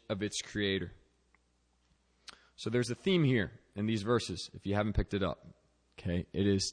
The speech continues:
to put off your old self, which was you before you knew Jesus, before you were in Christ,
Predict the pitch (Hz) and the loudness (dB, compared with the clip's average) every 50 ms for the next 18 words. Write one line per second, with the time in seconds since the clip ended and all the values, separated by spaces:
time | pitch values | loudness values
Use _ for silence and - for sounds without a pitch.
0 | - - - 113 104 95 95 - - - - _ _ _ _ _ - - 156 165 | -2 4 6 6 6 6 2 0 -10 -20 -20 _ _ _ _ _ 0 4 4 4
1 | - - - 170 170 175 170 - 190 196 143 147 139 131 120 - - - 117 117 | 4 6 6 8 8 8 8 8 8 8 10 8 8 6 6 4 4 6 8 8
2 | 127 147 - - - - - - - _ _ _ _ _ - 113 120 107 - - | 8 6 4 0 -6 -12 -12 -14 -20 _ _ _ _ _ 4 4 6 8 8 8
3 | 117 117 98 98 101 110 131 147 165 170 127 113 104 - - - 143 151 170 190 | 8 6 4 2 4 6 8 8 8 6 4 0 -2 -2 -2 2 6 8 10 12
4 | 196 190 175 165 170 170 165 165 175 147 127 127 120 110 104 120 123 - - - | 10 10 10 8 6 6 6 6 6 6 4 4 4 4 4 2 -2 -2 -4 -10
5 | - - _ _ _ _ _ _ - - 101 - - 135 143 151 165 160 156 160 | -12 -14 _ _ _ _ _ _ 0 0 0 2 4 8 8 8 10 8 8 8
6 | 160 165 160 143 170 175 - - - 117 107 110 120 131 - - - - - - | 8 8 6 6 2 0 0 4 6 6 8 6 6 4 0 -4 -6 -6 -8 -10